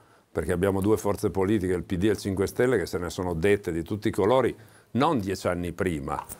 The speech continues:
non cinque anni prima, ma fino al giorno prima. E quindi è chiaro che, eh, diciamo, la cifra di questo governo è il trasformismo politico. Dall'altra parte c'è un impegno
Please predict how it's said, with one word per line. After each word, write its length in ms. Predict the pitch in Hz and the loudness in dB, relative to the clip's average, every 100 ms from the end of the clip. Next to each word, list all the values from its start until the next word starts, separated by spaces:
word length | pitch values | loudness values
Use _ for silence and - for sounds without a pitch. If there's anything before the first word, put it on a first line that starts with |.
| - | -2
non 240 | 110 151 | 2 2
cinque 340 | 123 104 92 95 | 0 -4 -2 -2
anni 200 | 87 87 | -2 -4
prima, 360 | 87 82 73 | -2 -2 -2
ma 140 | 87 92 | -2 -2
fino 300 | - 131 131 | 0 0 2
al 80 | 95 | 0
giorno 360 | 87 82 78 | -2 -4 -6
prima. 400 | - 101 120 - - _ - - | -2 -2 -2 -8 -20 _ -20 -10
E 160 | - | -8
quindi 240 | - 139 139 | 0 2 2
è 80 | 95 | 2
chiaro 400 | 107 113 123 101 | 4 4 4 2
che, 260 | 92 95 - - _ | -2 -4 -8 -20 _
eh, 380 | - 90 82 73 | -12 -8 -6 -6
diciamo, 400 | 87 - 113 104 | -4 2 2 4
la 120 | 92 | 0
cifra 440 | 85 - 156 113 98 | 0 0 2 2 0
di 100 | 90 | 0
questo 240 | 92 - | -2 0
governo 380 | 95 95 120 131 | 0 4 4 4
è 40 | |
il 60 | 92 | 0
trasformismo 640 | 85 80 87 82 82 90 | -4 -6 -6 -6 -4 -4
politico. 540 | - 76 76 - - - | -6 -6 -8 -10 -14 -4
Dall'altra 460 | 101 113 123 131 131 | 0 2 2 0 0
parte 480 | 139 160 165 117 - - - _ - | 2 2 2 -4 -4 -20 -20 _ -8
c'è 300 | - 147 - | 2 2 4
un 180 | 123 127 | 0 2
impegno 760 | 135 120 - 175 82 71 - | 2 2 2 2 0 -12 -16